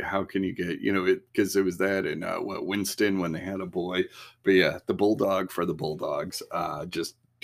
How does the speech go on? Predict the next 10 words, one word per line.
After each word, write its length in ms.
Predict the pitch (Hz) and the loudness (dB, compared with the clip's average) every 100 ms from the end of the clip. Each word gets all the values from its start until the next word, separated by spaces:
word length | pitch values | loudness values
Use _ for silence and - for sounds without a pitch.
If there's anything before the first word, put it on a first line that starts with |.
| - | -6
a 100 | 82 | -6
great 640 | 85 95 90 92 101 - | -4 2 4 6 4 2
valet. 760 | 92 87 87 85 80 82 95 - | 0 0 0 0 0 0 -4 -8
Um, 420 | 85 78 76 85 _ _ _ _ _ _ _ _ _ _ _ _ _ _ - | -10 -10 -14 -18 _ _ _ _ _ _ _ _ _ _ _ _ _ _ -10
yeah, 320 | - 90 87 - | -6 -4 -4 2
I 100 | 107 | 2
would, 300 | 101 92 - _ - - - - | 2 -2 -8 _ -20 -20 -16 -4
uh, 360 | 85 80 85 - _ | -2 -2 -4 -12 _
just, 200 | 127 - _ - | 2 2 _ -8
yeah, 200 | 90 - | -8 -8